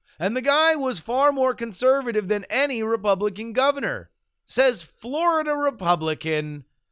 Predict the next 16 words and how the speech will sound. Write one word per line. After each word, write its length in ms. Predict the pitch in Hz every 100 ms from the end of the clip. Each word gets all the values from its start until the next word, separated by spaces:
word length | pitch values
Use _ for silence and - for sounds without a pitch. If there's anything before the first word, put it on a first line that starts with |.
| -
Representative 1400 | 92 165 226 254 220 202 185 147 131 127 120 117 113 _ _ _ _
Joe 580 | 85 135 160 175 175 175
Scarborough, 1300 | 165 - - 139 143 131 117 113 104 98 87 82 - _ _ _ -
pointing 340 | 190 208 202
to 80 | 175
the 100 | 123
transformation 920 | - 160 196 175 196 160 156 151 139
of 140 | 120
Jeb 300 | 104 135 156
Bush 280 | 127 147 131
as 180 | 135 120
a 160 | 143 143
model 880 | 127 131 180 226 190 127 104 101 _ _ _
for 320 | _ 160 143 110
Washington 1080 | 95 123 180 170 208 180 208 180 175 175 - _ _ -
Republicans. 1200 | 160 180 123 143 139 123 117 120 87 90 147 -